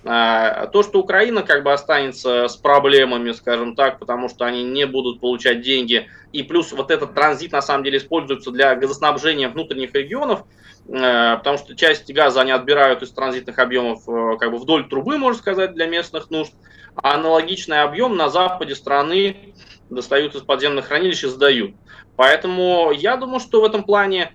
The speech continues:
как американцы абсолютно игнорируют интересы экономических европейцев и загоняют их в деиндустриализацию, э, точно так же им абсолютно все равно на экономические интересы Украины.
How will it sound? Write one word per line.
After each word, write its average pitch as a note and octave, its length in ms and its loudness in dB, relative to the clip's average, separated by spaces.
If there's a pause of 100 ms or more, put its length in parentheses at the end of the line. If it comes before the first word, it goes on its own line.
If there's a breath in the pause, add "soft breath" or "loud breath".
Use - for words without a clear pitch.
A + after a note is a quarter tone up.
как F#3+ 200 2
американцы F3+ 500 2
абсолютно F3 440 0
игнорируют C#3+ 560 0
интересы C3 500 0
экономических B2 500 -2
европейцев G3 680 0 (280)
и D3+ 60 -10
загоняют F3 560 0
их E3 160 -6
в C#3+ 180 -6
деиндустриализацию, D#3+ 1300 0 (240 soft breath)
э, B2+ 260 6
точно C4 240 -4
так A#3 240 0
же F3+ 360 2
им E3+ 140 -4
абсолютно F3+ 380 -4
все D#3 160 -4
равно D#3 320 2
на C#3+ 220 0
экономические C#3+ 500 -8
интересы C#3+ 340 -2
Украины. G3 580 0